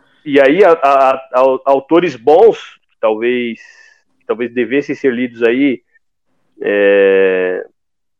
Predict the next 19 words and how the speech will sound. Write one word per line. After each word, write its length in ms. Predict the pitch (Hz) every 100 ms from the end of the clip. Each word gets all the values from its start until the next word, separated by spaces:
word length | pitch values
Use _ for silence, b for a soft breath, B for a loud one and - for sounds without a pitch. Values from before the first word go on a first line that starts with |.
| _ _ _ _ _
por 100 | 123
uma 140 | 123
galera 440 | 117 117 113 120 113
aí 200 | 117 135
que 180 | _ 107
quer 260 | - 127 123
buscar 400 | 110 - - 127
a 60 | 123
ideia 340 | 113 113 117
de 80 | 107
conscientização, 1080 | 113 107 120 - 117 - 123 139 113 95 -
da, 160 | _ 104 98 101 _ _
conscientização 800 | - 110 117 - 113 - 120 117 _ b b b _ _
política 560 | - 120 147 175 - 131 120
e, 1000 | 117 113 110 110 107 107 104 101 98 90 _ _
e, 80 | 107
e 40 |
histórica, 720 | 107 - - 160 185 160 - 107
né? 140 | 135